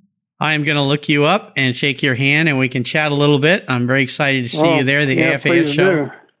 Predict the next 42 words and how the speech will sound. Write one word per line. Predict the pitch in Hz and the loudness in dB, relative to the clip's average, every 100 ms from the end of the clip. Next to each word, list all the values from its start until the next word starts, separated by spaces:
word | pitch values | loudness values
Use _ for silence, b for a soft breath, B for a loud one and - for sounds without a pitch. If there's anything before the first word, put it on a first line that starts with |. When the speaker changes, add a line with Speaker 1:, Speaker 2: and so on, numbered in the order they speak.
| _ _ | _ _
Speaker 1:
I | 127 | -2
attend | 123 123 170 | -2 0 0
it | 151 151 | 0 0
every | 147 139 | 0 2
year. | 143 160 | 2 2
This | 151 139 | 0 -2
will | 127 | 0
be | 127 | 0
my | 123 117 | 0 -2
twenty-eighth | - 147 139 147 143 139 120 151 180 - | -4 -2 0 2 2 0 0 -2 -4 -4
or | 156 | -4
twenty-ninth | 139 151 175 165 160 170 135 | -2 0 2 2 2 0 -2
or | |
thirtieth. | 120 147 165 175 | 0 0 2 0
I've | 151 156 | 0 0
lost | 131 131 - | 0 -2 -2
count. | 190 123 | -2 0
I've | 113 113 | -2 -2
been | 120 | 0
there | 120 113 | 0 -2
so | 127 | -2
many | 120 | -2
times. | 113 123 127 165 | -4 -4 0 2
Speaker 2:
Yeah. | |
Speaker 1:
So, | 190 156 123 - _ _ _ | 2 0 -4 -16 _ _ _
yeah, | 147 139 117 - | -2 0 -2 -2
it's | 127 139 | -2 0
a | |
wonderful | 123 131 127 135 | 0 -2 0 -2
show. | - 147 131 | 0 0 2
A | |
lot | 120 135 156 | 2 0 0
of | 160 | 0
those | 143 139 123 | 2 2 0
artists | 135 135 131 - | 0 0 0 -2
have | 123 | -2
been | 120 117 | 0 -2
guests | 113 120 - | 0 -2 -2
here | 131 117 113 | 0 0 0
on | 104 107 | -2 -4
Cars | 107 - 123 120 110 | -6 -2 0 0 -2
Yeah. | 117 117 113 104 | -2 0 -2 -4